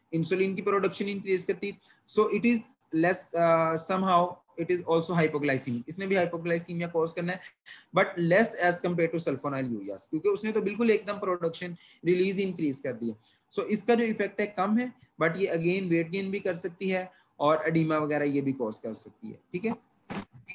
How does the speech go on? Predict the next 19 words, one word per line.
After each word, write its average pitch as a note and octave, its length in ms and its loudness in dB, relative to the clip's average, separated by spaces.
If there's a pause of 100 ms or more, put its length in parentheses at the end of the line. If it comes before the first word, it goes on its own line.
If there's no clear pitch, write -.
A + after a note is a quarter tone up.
(1400)
इसके F3+ 200 0
बाद A#3 180 6
हमारे A3+ 260 2
पास A3 240 -2
आगे G3+ 280 -2 (340)
incretin F#3+ 500 0
based E3 320 2
drug। A#2 160 -4 (840)
अब F3 120 4
जो A3+ 80 2
incretin G#3+ 460 -2
है A#3+ 180 2
हमारे G3 300 2
पास, E3+ 340 0 (300)
अ, D#3 380 0
इसको E3+ 180 -6
हम F#3 540 -2 (200)
glycogen E3 560 0
like F3 260 -4